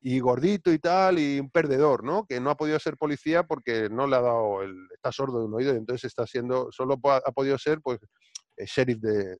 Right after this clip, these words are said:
del barrio, ¿no? Y hay un momento que el, que el Stallone se da cuenta de que hay cosas turbias y que hay por medio un asesinato y tal y cual,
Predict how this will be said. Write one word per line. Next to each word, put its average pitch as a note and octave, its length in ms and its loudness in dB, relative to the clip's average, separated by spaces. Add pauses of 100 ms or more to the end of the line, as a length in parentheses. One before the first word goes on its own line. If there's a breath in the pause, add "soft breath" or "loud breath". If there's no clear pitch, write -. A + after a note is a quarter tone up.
del G2 280 -12
barrio, G2+ 340 -10
¿no? D3+ 140 -10 (600 soft breath)
Y C#3+ 180 4
hay F3+ 140 8
un G#3 100 4
momento F3+ 460 6
que D3 360 4
el, B2+ 400 0 (100)
que C#3+ 100 -2
el C3 80 0
Stallone D3+ 640 0
se - 200 -8
da D3+ 160 4
cuenta E3+ 320 0
de B2+ 100 -2
que B2 120 -4
hay B2+ 120 -2
cosas D3 340 -6
turbias F#3 580 -2 (100)
y A#2 100 -16
que B2 120 -8
hay A#2+ 60 -2
por B2 200 -4
medio C#3 160 0
un C#3 80 -2
asesinato D#3 680 0
y C#3+ 60 -4
tal D#3 160 2
y D#3 40 -2
cual, F#3 280 2